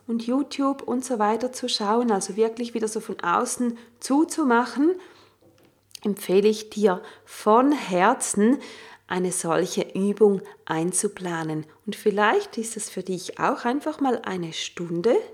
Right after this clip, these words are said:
wo du das versuchst. Also nicht versuchst, wo du das machst. Du kannst das, wo du das auch kommunizierst, wenn du mit jemandem zusammen wohnst, die nächste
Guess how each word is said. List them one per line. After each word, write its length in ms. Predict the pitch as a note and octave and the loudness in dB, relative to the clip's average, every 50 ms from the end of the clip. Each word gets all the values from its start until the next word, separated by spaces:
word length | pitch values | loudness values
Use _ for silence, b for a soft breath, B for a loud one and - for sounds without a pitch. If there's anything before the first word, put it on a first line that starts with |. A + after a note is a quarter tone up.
| - - - | -18 -10 -4
wo 80 | A3 A3 | -2 2
du 100 | A3+ A#3+ | 2 2
das 240 | A#3+ A3+ A#3 A#3 - | 2 0 -4 -6 -6
versuchst. 880 | - A#3 A#3 - - A#3+ A#3 C4+ D4+ - - - - - - - - _ _ _ _ _ _ _ _ _ | -6 -4 -4 -2 -2 -2 -2 -2 -4 -6 -8 -10 -10 -12 -14 -20 -20 _ _ _ _ _ _ _ _ _
Also 140 | - - - | -14 -8 -6
nicht 180 | G3+ A#3 A#3 - | -6 -6 -6 -6
versuchst, 600 | - D#4+ D4 - - - B3+ - - - - - | -6 -6 -4 0 0 0 0 0 -4 -8 -8 -8
wo 40 | F#3+ | -6
du 100 | F3+ D#3+ | -6 -6
das 320 | - F3+ F3 - - - - | -6 -6 -6 -8 -8 -8 -6
machst. 600 | F#3+ F#3 - - D#4 - - - - - - - B B B B B B | -2 0 0 0 0 -2 -6 -8 -10 -10 -12 -20 B B B B B B
Du 100 | - F#3+ | -8 -8
kannst 440 | - - F3 F#3+ G#3 G#3+ G#3+ - - | -6 -4 -2 -2 -2 -2 -2 2 2
das, 320 | B3 D4 D4+ - - - B B B B B B B B B B B B B B B B B B B B B B B _ _ _ _ - | 2 2 2 0 -4 -4 B B B B B B B B B B B B B B B B B B B B B B B _ _ _ _ 2
wo 100 | G#3+ G#3+ | 4 4
du 80 | G3 | 4
das 300 | F#3+ G3+ G3+ F3+ - - | 4 4 2 0 0 -2
auch 260 | - F3+ F3 - - | -2 -4 -4 -4 -8
kommunizierst, 1120 | - - - F3 F3 F3 E3 D#3+ D3+ - - - - B3 D4+ F4+ G#4 - - - - - - _ _ | -8 -2 -2 0 0 0 -2 -4 -6 -8 -6 -2 2 2 4 4 4 2 0 -2 -6 -14 -20 _ _
wenn 120 | - A3+ A3+ | -4 -2 0
du 60 | A#3+ | 0
mit 200 | A#3+ A#3+ A#3 - | 0 0 0 0
jemandem 460 | A#3+ A3+ A3+ A#3+ A#3+ A#3 A#3 A#3+ A#3+ | 2 4 4 4 4 4 2 2 0
zusammen 580 | A#3+ - A3 A3 - G3+ G3+ G3+ G#3+ A3 A3 A3 | -2 -4 -4 -2 -2 0 0 2 0 0 2 2
wohnst, 640 | G#3 G3 G3 G#3 G#3+ G#3 - - - - - - | 2 2 2 2 0 -2 -4 -8 -10 -18 -14 -8
die 60 | F#3+ | -6
nächste 540 | F3+ E3+ E3 F#3+ - - - - G3+ F#3+ F3+ | -4 -4 -4 -4 -6 -6 -6 -4 -4 -4 -4